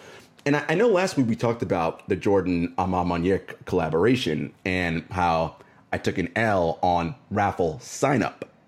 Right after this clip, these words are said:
Not the <laughs> raffle itself. <laughs> The raffle sign up took an L. Okay. Be that as it may. So they released the full collection this week. Clothing, some hoodies, shirts, joggers, some shorts, and of course the Jordan threes. Gabby,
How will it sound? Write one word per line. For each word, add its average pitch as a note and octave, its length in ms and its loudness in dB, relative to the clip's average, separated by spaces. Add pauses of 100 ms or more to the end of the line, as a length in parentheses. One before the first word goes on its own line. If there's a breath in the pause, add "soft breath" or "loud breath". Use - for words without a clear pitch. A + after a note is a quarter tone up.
(120)
Not G#2+ 280 -2
the D#3 100 4
<laughs> D#3+ 80 4
raffle E3+ 300 0
itself. - 480 -4 (300 loud breath)
<laughs> - 160 -6
The C#3 160 4
raffle A#2+ 460 2
sign - 460 -2
up - 180 -4 (200)
took F#2 180 -2
an G2 100 0
L. - 180 -6 (140)
Okay. A2 320 -2 (500 loud breath)
Be C3 80 4
that B2+ 120 6
as A#2+ 180 4
it A#2 40 4
may. G2 260 0 (580 loud breath)
So A#2+ 80 0
they G#2 140 2
released A2+ 400 4
the - 80 0
full A2+ 240 2
collection F2+ 720 0
this F2 240 -2
week. - 500 -2
Clothing, G2 720 2
some D2+ 160 -6
hoodies, G2 420 2
shirts, F#2+ 560 0
joggers, G2+ 640 -2
some - 200 -10
shorts, A2+ 680 0
and G#2 160 0
of - 80 -8
course F#2 260 0
the - 80 -12
Jordan D#2+ 300 -6
threes. E2+ 220 0 (640 soft breath)
Gabby, A#2 360 2